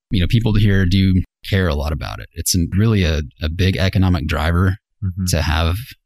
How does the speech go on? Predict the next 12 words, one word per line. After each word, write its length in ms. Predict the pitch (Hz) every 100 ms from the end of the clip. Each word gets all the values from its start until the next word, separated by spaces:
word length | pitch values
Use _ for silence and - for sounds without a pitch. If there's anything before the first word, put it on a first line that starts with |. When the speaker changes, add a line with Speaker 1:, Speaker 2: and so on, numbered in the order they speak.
| _
Speaker 1:
that 180 | - 80
water 260 | 78 78 80
supply. 580 | - 82 85 85 85 85 _ _ -
And 400 | 80 82 80 82 - _
it 120 | 82 78
really 220 | 98 92
does 280 | 87 82 - _ -
promote 320 | 98 92 87
what 160 | 85
this, 200 | - 85 - _ -
you 140 |
know, 80 | 90